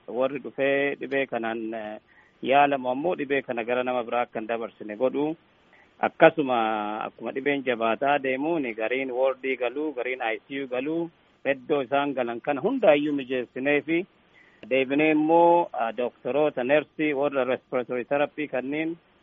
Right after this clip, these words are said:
meeshaa gaya, ah, prote-, ah, personal protective equipment ka jennu kana akka qabaatan, ah, guyya guyyaan,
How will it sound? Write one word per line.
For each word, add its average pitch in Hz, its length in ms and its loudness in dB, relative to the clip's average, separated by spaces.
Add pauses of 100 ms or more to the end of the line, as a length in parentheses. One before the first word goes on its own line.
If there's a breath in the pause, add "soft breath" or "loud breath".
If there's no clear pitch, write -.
(580)
meeshaa 131 500 2
gaya, 143 380 4 (280)
ah, 104 380 -4
prote-, 123 340 -4
ah, 90 60 -2
personal 139 520 -2
protective 123 500 -6
equipment 120 480 -4
ka 120 140 -6
jennu 127 280 -2
kana 135 340 2 (240)
akka - 280 2
qabaatan, 131 640 4 (440)
ah, 113 180 -6
guyya 175 320 2
guyyaan, 170 460 0